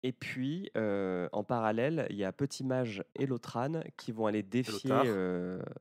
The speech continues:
Speaker 1: et Lothar, pardon, qui vont défier le gardien, euh, dans sa citadelle, là. Et donc, lui, le gardien, il va invoquer son, euh, son golem pour avoir un peu de, un peu de, d'aide dans son combat.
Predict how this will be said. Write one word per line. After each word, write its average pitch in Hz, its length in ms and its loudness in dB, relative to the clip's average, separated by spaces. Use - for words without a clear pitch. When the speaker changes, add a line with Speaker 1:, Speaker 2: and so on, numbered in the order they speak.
Speaker 1:
et 110 80 2
Lothar, 107 420 0
pardon, 110 220 0
qui - 120 -14
vont 95 140 -6
défier 123 420 -2
le 101 160 -2
gardien, 98 420 0
euh, 95 160 0
dans 104 140 2
sa 117 160 -2
citadelle, 107 480 0
là. 104 240 0
Et 107 140 0
donc, 120 260 0
lui, 120 320 -2
le 127 140 2
gardien, 110 340 2
il 127 80 2
va 101 220 2
invoquer 120 580 0
son, 117 460 -4
euh, 95 500 -2
son 104 200 -6
golem 98 440 2
pour - 140 -2
avoir 92 180 -2
un 95 60 -4
peu 104 160 -8
de, 90 240 -6
un - 60 -14
peu 104 140 -6
de, 95 120 -2
d'aide 95 340 4
dans 92 140 -8
son 110 180 -12
combat. 95 320 -8